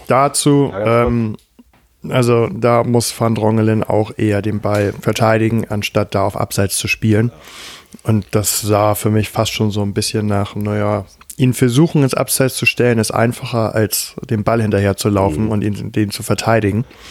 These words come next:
Speaker 2: Aber per se muss man sagen, letztendlich ist die Situation da schon wieder anders entstanden, wenn du schon darauf so eingehen möchtest.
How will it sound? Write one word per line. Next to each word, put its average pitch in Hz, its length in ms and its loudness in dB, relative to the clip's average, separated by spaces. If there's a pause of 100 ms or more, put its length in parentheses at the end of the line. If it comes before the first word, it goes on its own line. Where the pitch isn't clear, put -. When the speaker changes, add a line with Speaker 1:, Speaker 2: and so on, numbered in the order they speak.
Speaker 2:
Aber 90 160 0
per 98 180 -2
se 101 160 4
muss 104 180 2
man 101 140 2
sagen, 98 260 2
letztendlich 92 380 -2
ist - 180 -4
die 98 300 2
Situation 101 560 0
da 95 140 2
schon - 160 -4
wieder 85 180 -2
anders 104 240 0
entstanden, 104 540 0
wenn 95 120 4
du 120 100 4
schon 98 360 0
darauf 78 320 0
so 73 140 -4
eingehen 82 420 2
möchtest. - 460 0